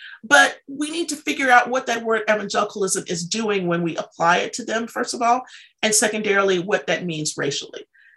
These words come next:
And third, and this is the more dangerous question, how do we use the word evangelicalism anymore? Do we use that word in terms of how we think about a belief system?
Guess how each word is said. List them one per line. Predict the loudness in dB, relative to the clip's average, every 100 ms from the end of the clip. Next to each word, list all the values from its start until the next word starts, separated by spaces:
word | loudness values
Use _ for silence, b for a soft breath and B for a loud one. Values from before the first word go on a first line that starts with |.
| b
And | 0 2 8
third, | 10 10 8 4 0
and | -2
this | 0
is | 0 -2
the | 0
more | 0
dangerous | 2 0 0 -2 -4
question, | -6 -8 -6 -8 -10 -14 _ b b b b b _ _ _ -8
how | 0 2
do | 4
we | 2
use | 2 0
the | 0 0
word | 4 2 4
evangelicalism | 0 0 0 0 0 -4 -4
anymore? | -10 -12 -16 -16 -18 -8
Do | -4
we | -2
use | 0 0 2
that | 0 -2
word | -2 0 0 -2
in | -6 -6
terms | -8 -8 -4 -2 -2 -4
of | -2 0 -2 -6 _ b b b b -10
how | 0 4 6 6 2 0
we | -6 -10
think | -10 -4 -4 -4 -4
about | 2 4 6 4 0 _ _ _ _ _
a | -4
belief | -2 -2 0 2
system? | 2 2 2 2 2 -2